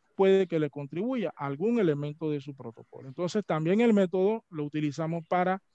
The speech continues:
ese diseño de instrumento porque se lo solicitamos al momento que él hace su, o entrega su propuesta o se construye su propuesta con él. ¿Para qué? Para saber si en realidad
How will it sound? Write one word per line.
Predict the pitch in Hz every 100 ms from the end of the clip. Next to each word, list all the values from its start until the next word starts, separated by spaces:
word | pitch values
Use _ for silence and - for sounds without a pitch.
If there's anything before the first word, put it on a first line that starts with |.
| _ _ -
ese | 180 202 190
diseño | 170 151 147 160 175
de | 190
instrumento | 185 226 220 170 156 190
porque | - 160 156
se | 143 160
lo | 143
solicitamos | 156 139 139 170 185
al | 190
momento | 156 147 151 165
que | - 156
él | 160
hace | 185 175 165 _ _ _ _ _
su, | - 196 190 202 170
o | 147 139
entrega | 139 156 165 165
su | 185
propuesta | 190 190 202 190 208
o |
se | 175 151
construye | 143 135 170 170 165
su | 165
propuesta | 147 139 135 135 160
con | 156 190
él. | 165 175 _ _ -
¿Para | 180 175
qué? | - 226 226
Para | - 156 151
saber | 156 143 180 170
si | 190
en | -
realidad | 156 139 147 156